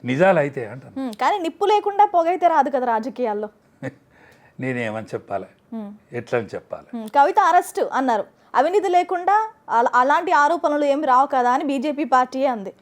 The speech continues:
Speaker 2: కేటీఆర్ అవినీతి చేయకుండా అరెస్ట్ దాకా వెళ్ళడు కదా, నిప్పు లేకుండా పొగ రాదు కదా. రాజకీయాల్లో ఇదొకటి ఉంది. <coughs> So, ఎలాంటి నెగిటివిటీ లేదా రాజేంద్ర పైన?
Speaker 1: ఇప్పటికైతే
Speaker 2: మ్మ్.
Speaker 1: కడిగేసిన ముత్యమే ఆయన.
Speaker 2: మ్మ్.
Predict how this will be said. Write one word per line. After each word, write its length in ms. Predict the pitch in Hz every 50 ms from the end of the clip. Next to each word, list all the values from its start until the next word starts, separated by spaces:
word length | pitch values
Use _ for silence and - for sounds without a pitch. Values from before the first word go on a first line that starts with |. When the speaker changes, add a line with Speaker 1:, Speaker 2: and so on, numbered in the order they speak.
| _ _ _ _ _ -
Speaker 2:
కేటీఆర్ 420 | 349 359 359 - - 403 339 -
అవినీతి 380 | - 240 262 302 339 381 320 403
చేయకుండా 460 | - 370 320 339 - 339 330 330 370
అరెస్ట్ 340 | 392 381 330 320 330 - 330
దాకా 260 | 277 285 285 302 311
వెళ్ళడు 300 | 285 262 254 247 254 262
కదా, 240 | - 240 208 202 160
నిప్పు 240 | 196 247 247 - 339
లేకుండా 360 | 320 330 330 330 311 330 349
పొగ 220 | 339 339 285 269
రాదు 200 | 269 262 247 226
కదా. 200 | 220 226 202 208 185 - _ _ _ _ -
రాజకీయాల్లో 520 | - 262 269 269 320 - 349 339 330 359 349
ఇదొకటి 300 | 277 262 262 269 269 -
ఉంది. 400 | - 807 807 - - - - -
<coughs> 100 | - _ _ _ - - - - -
So, 60 | 359
ఎలాంటి 340 | 320 311 302 339 392 392 440
నెగిటివిటీ 440 | 370 339 359 381 415 392 392 381 392
లేదా 360 | 359 359 349 330 440 494 440
రాజేంద్ర 340 | 349 320 320 339 339 330 339
పైన? 220 | 320 - 330 339 381 453 - _ -
Speaker 1:
ఇప్పటికైతే 920 | - 143 131 - - - 208 196 165 165 151 143 127 156 170 175 160 - - -
Speaker 2:
మ్మ్. 200 | 254 247 226 214 220 _ _ -
Speaker 1:
కడిగేసిన 480 | 143 135 131 139 156 160 151 160 151 135
ముత్యమే 460 | 123 117 104 - - 135 110 92 85
ఆయన. 140 | 82 80 80 78 _ _ _ -
Speaker 2:
మ్మ్. 240 | 247 240 226 214